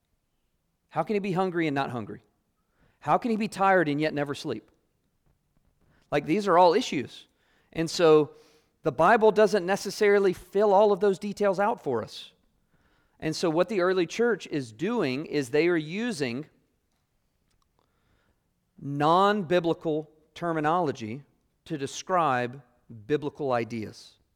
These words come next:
okay? So y-, when you open your Bible, you're not gonna find the word Trinity, but you're gonna find the Trinity everywhere. Why? Because the concept of the Trinity,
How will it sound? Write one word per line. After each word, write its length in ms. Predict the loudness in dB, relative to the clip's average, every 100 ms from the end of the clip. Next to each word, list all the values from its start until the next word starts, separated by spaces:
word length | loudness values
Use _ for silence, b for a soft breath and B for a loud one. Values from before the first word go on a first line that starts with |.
| _ _
okay? 320 | -10 -4 -4 -6 b b
So 140 | -4
y-, 280 | -4 -4 -16
when 180 | -10 -4
you 100 | 2
open 160 | 2 0
your 120 | 2
Bible, 260 | 4 4 0
you're 180 | 0
not 200 | 0 0
gonna 100 | -2
find 240 | -6 -4 -2
the 60 |
word 180 | -4 -4
Trinity, 420 | -4 -6 -6 -8 _ _ _ _ _ _ _ _ _ _ _ _
but 160 | -12 -8
you're 60 |
gonna 120 | -8 -6
find 220 | -6 -6
the 40 |
Trinity 360 | -8 -8 -8 -8
everywhere. 340 | -8 -12 -20 _ _ _ _ _ _ _ _ -8
Why? 360 | -4 -2 -4 -10 _ _ _ _
Because 280 | -8 -8 -8
the 100 | -10
concept 480 | -6 -6 -6 -8 -8
of 80 |
the 80 | -12
Trinity, 460 | -8 -8 -6 -8